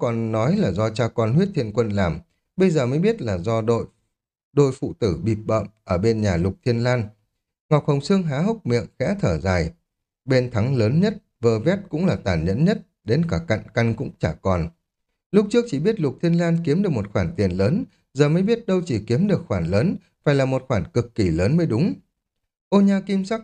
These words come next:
thở dài ngao ngán. "Ta, ngươi còn đỡ đó, ta mới là người lỗ nặng. Lúc trước suýt chút nữa bị người ta đánh rớt cảnh giới,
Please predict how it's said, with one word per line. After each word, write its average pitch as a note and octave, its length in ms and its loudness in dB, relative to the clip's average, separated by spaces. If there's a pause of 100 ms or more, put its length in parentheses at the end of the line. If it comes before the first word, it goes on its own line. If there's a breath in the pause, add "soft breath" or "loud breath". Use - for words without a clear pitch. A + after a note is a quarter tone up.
thở F#2+ 180 -2
dài F2+ 220 0
ngao G2+ 200 0
ngán. G#2+ 340 0 (460)
"Ta, G2 320 0 (300)
ngươi B2 180 2
còn F2+ 220 -2
đỡ - 200 0
đó, F#3+ 140 0 (280)
ta C3 140 2
mới D3 140 0
là C#3+ 100 2
người F#2 240 0
lỗ B2 200 0
nặng. D#3 240 0 (440)
Lúc G#3 180 4
trước A3 200 0
suýt G#3+ 200 -4
chút G3 120 -2
nữa G3 160 2
bị F3+ 160 0
người F2+ 100 -4
ta G#2+ 160 0
đánh G#2+ 220 0
rớt G3 140 2 (100)
cảnh - 220 0
giới, B2+ 300 2